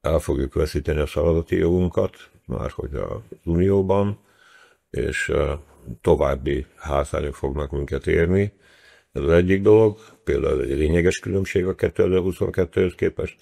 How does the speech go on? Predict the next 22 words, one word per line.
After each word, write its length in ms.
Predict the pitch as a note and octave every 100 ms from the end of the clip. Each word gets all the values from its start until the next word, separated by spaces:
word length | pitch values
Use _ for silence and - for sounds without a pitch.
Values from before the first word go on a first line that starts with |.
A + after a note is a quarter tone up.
| _
Azon 340 | F#2+ F#2 F2+
kívül 260 | D#2 D#2+ D#2
az 120 | F2
is 160 | D#2+ -
egy 140 | C#2
lényeges 420 | D2+ C#2+ C#2 C2+
különbség, 540 | - C#2 D2 - - B1+ _ _ _ _ _ _
hogy 120 | -
maga 400 | E2 F#2+ F2 D#2+ D2
a 80 |
magyar 340 | D2+ D2+ D2+ D2+
belpolitika 640 | C#2+ D2 - D2+ D#2 -
és 180 | D2 -
Orbán 400 | - D#2 C#2+ D2
minden 380 | F#2 C3 A2 F#2
egyes 320 | E2+ D#2+ D#2
konkrét 480 | - E2 D#2 D2+ C#2+
lépése, 480 | D#2 - - D2 -
akármit 520 | G2+ - C#2 C#2 -
mond, 300 | F2 F#2 F2
teljesen 460 | - E2+ D2+ - C2
nyilvánvalóan, 1080 | D#2 E2 E2 D#2 D2+ D2 D2 D2 C#2+ C2